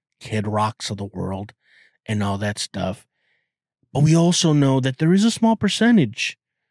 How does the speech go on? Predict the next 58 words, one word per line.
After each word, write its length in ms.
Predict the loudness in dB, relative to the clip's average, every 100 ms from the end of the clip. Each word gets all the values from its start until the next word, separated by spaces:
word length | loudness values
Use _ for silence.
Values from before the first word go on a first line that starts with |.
| _
You 60 | 0
know, 60 | 4
maybe 200 | 4 4
we 160 | 2
can 160 | 2 2
get 220 | 2 0
this, 180 | -4 -6
this 280 | -4 -4 -4 -4
L 160 | -2
G 100 | -2
B 140 | -4 -6
T 60 |
Q 120 | -6 -6
T 320 | -4 -6 -8 _ _
community 500 | -2 0 0 -2 -6 _ -20 _ _
to 60 | -6
start 260 | -2 -2
drinking 300 | 0 -2 0
the 80 | -2
light 300 | -2 -4 -4
beers. 280 | -6 -6 -4
We 120 | 0
know 120 | 0
that 140 | 0 -2
they 120 | -6
can't 280 | -6 -8 -6
handle 320 | -8 -10 -10
the 160 | -12 -10
heavies. 500 | -8 -4 -4 -6 -14 _ _ _ _ _
They 100 | -2
got, 180 | 0 0
they 140 | 0 0
gotta 180 | 0
take 280 | 0 -2 -2
those 200 | 0 0
light 260 | 0 0 -2 -8
beers, 360 | -10 -10 -8
you 60 | -4
know? 120 | -2
Let's, 240 | -2 -4 -14 _ _ _
let's 180 | -8 -2
make 260 | 0 0 -2
it, 120 | -6
you 100 | -4
know, 120 | -4
and 120 | -2
whatever, 300 | -2 -2 -2
right? 280 | -4 -4 -6 _ _ _ -4
Let, 140 | 0
let's 240 | 2 0 0
reach 320 | 0 2 0
out, 100 | 0
let's 140 | 0
branch 400 | 0 0 0 0
out 140 | -2 0
into 200 | -2 0
that 160 | 0
market." 460 | 0 -2 -4 -10